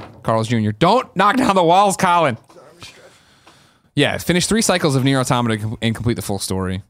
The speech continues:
Location is over there. Uh, find the strange resistant wo-, woman in the resistance camp. She's available twenty-four seven. Talking to her will reveal a large list of options. Select request unlocking you know what at the bottom of the list. That opens up the trophy list.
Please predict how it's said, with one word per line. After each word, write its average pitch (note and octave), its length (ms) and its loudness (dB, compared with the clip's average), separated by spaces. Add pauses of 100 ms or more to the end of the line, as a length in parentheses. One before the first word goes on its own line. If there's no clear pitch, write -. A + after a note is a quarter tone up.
Location G#2 460 -4
is G2 140 -6
over F#2 180 -6
there. F2+ 220 -6 (360)
Uh, A2 240 0
find D3+ 220 -2
the F3+ 60 -2
strange D3 240 -2
resistant A#2 380 -2
wo-, G#2 180 -2
woman F#2 360 -2
in F2 80 -4
the D#2 60 -6
resistance G#2+ 300 -8
camp. - 140 -10
She's G2 120 -8
available B2 220 -2
twenty-four A2+ 320 -4
seven. - 220 -10
Talking E3 280 0
to F3 80 0
her C3+ 180 2
will A#2 160 0
reveal A2+ 320 0
a G#2+ 60 0
large A#2+ 300 0
list B2 200 -4
of F2+ 120 -6
options. - 340 -8
Select A2 340 -4 (300)
request D3 400 -2
unlocking A2+ 540 -2
you A2+ 100 0
know A2 160 0
what A2+ 220 0
at - 80 -8
the - 40 -6
bottom G#2 280 0
of D#2+ 60 -10
the C#2+ 60 -12
list. - 300 -12 (280)
That C3 160 2
opens C3+ 220 0
up B2 120 0
the A2 80 -4
trophy G#2+ 320 -2
list. G2+ 320 -6